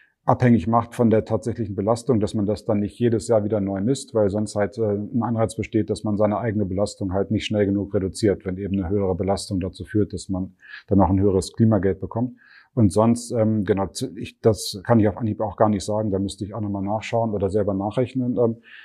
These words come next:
wichtig ist vor allem, und ich, da hatte ich jetzt auch Hubertus Heil so verstanden, dass da im Prinzip jetzt auch erstmal Modellrechnungen noch gemacht werden müssen. Und das, das würde ich sehr unterstützen, dass man halt guckt, sozusagen, wie, wie hoch ist denn die Belastung tatsächlich? Ähm,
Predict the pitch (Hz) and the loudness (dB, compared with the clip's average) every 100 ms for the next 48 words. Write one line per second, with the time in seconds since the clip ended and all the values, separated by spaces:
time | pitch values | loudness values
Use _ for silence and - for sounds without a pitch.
0 | - - 113 120 113 120 95 - - 120 | -20 2 6 6 4 0 0 -6 4 6
1 | 107 131 135 101 90 - - 117 110 107 | 8 6 4 2 -4 -12 -2 0 0 -2
2 | 120 113 104 107 98 - 107 113 110 104 | -2 0 2 2 0 0 0 0 -4 -6
3 | - 110 127 120 - - - _ _ - | -4 -2 -4 -8 -12 -20 -20 _ _ 2
4 | 117 - 110 113 110 104 117 117 107 117 | 2 4 2 4 0 0 0 0 -2 -4
5 | 117 117 113 107 107 117 107 - 98 95 | -2 0 2 4 6 8 6 2 -4 -4
6 | 90 98 101 - 104 98 101 - 104 90 | -4 -2 -2 -2 -2 -2 -2 -6 -4 -4
7 | - - 107 - 110 101 - 101 95 - | -6 -2 -2 0 0 0 2 2 2 -2
8 | 107 - 101 92 90 98 90 95 - 110 | -4 -2 -2 -2 -2 -2 0 0 2 0
9 | 107 - 98 95 104 90 104 104 104 110 | 0 -2 -6 -2 -2 0 0 0 2 2
10 | 113 - 110 101 92 98 98 - 98 95 | 2 -2 -2 -2 0 0 0 -4 -4 -4
11 | 87 104 95 120 117 - 110 107 107 110 | -4 -4 -2 -4 -4 0 0 2 -2 -6